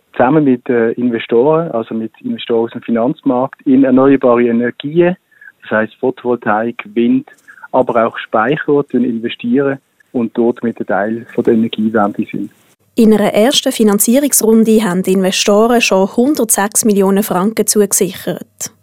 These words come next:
Speaker 2: Das Ziel von der E B L ist aber, zweihundertfünfzig bis fünfhundert Millionen Euro für ihren Energiefonds zusammenzubekommen.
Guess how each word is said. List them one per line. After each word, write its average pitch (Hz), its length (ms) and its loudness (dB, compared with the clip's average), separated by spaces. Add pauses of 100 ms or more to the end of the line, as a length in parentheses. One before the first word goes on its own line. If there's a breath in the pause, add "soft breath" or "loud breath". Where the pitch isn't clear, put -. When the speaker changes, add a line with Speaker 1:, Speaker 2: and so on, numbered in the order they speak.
Speaker 2:
Das - 140 -4
Ziel 269 280 2
von 277 140 0
der 226 80 6
E 220 120 6
B 226 100 0
L 214 140 2
ist - 240 -2
aber, 202 340 2 (440 loud breath)
zweihundertfünfzig 214 1000 0
bis 190 240 0
fünfhundert 208 560 0
Millionen 202 580 2
Euro 214 560 2
für 208 180 -2
ihren 202 220 0
Energiefonds 220 800 0
zusammenzubekommen. 180 800 -4